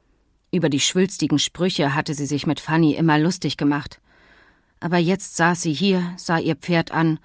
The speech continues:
und lachte nicht mehr. Denn seit dem Feuer, das vor drei Wochen auf der Koppel ausgebrochen war und Ostwind schwer verletzt hatte, hatten seine Augen sich verdüstert. Und, wie Mika deutlich spüren konnte, seine Seele auch.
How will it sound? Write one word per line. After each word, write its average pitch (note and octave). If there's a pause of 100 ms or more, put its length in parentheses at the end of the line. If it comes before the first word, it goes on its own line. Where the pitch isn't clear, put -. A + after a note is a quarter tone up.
(220)
und D#3+
lachte D3
nicht D3
mehr. B2 (1400)
Denn F3
seit F3+
dem E3+
Feuer, F#3+
das D3+
vor D#3+
drei D#3+
Wochen E3
auf C#3+
der D3
Koppel E3+
ausgebrochen D#3
war D#3 (340)
und F3
Ostwind D#3
schwer F3
verletzt E3+
hatte, D#3+ (520)
hatten E3+
seine D#3
Augen E3
sich C#3+
verdüstert. - (720)
Und, G3 (280)
wie F3+
Mika E3+
deutlich E3
spüren E3+
konnte, D3+ (540)
seine D#3
Seele D3+
auch. C3+